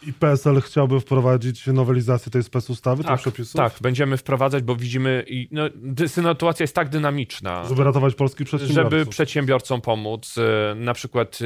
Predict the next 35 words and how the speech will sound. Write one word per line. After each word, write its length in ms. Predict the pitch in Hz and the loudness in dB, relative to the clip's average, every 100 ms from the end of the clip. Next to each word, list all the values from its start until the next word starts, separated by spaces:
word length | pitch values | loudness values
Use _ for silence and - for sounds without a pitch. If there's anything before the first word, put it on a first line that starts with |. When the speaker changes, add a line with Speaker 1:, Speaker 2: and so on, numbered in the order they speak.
| 113 110 101 107 | -2 -2 -2 -6
Speaker 2:
e, 40 | |
sprawa 360 | - 120 113 113 | -6 -2 0 0
gospodarstw, 680 | 117 - 110 101 - - 104 | -2 -2 0 0 -4 -4 0
e, 260 | 98 101 | 2 2
rolnych, 360 | 104 104 98 98 | 2 0 0 -8
które 220 | - 107 | -4 -2
jak 100 | 101 | 0
będą 220 | 107 101 | -2 -4
objęte 320 | 98 104 101 | -4 -4 -6
kwarantanną, 680 | 107 107 104 98 98 92 104 - - - - | -6 -4 -4 -2 -6 -4 -8 -10 -18 -20 -14
e, 760 | 95 98 98 101 92 - 98 104 | -6 -4 -2 -2 -4 -6 -4 0
rolnik 360 | 127 131 131 | 2 2 0
nie 120 | 123 127 | -2 -2
dostaje 520 | 131 - 156 113 95 | -2 0 0 0 -2
zasiłku 560 | 95 110 113 - 110 95 | -2 -2 -2 -4 -6 -8
przez 160 | 98 | -12
pierwsze 260 | - 101 101 | -6 -6 -6
trzydzieści 420 | - 95 98 98 | -10 -10 -10 -10
dni 160 | 90 95 | -10 -8
chorobowego, 600 | 101 98 87 87 92 98 - - - - | -6 -4 -4 -6 -6 -8 -10 -20 -20 -10
e, 120 | 98 | -6
dopiero 320 | 95 - 110 | -4 0 0
po 140 | 104 110 | 0 -4
trzydziestu 440 | - 101 104 - | -6 -6 -6 -6
dniach 200 | 101 92 | -8 -6
dostaje 260 | 92 - 92 | -6 -6 -6
dziesięć 300 | 95 - 90 | -6 -8 -8
złotych 240 | 87 92 | -8 -10
dziennie, 320 | 85 85 92 - - - | -10 -10 -10 -12 -16 -14
a 80 | 92 | -10
ktoś 260 | - 113 104 | -6 -4 -4
musi 220 | 101 - | -6 -6
obsłużyć, 720 | - - 127 110 98 - - | -8 -4 -2 0 -2 -6 -8
e, 40 | 95 95 95 92 - | -4 -2 -2 -4 -6
e, 560 | 92 90 90 90 87 | -8 -6 -6 -6 -6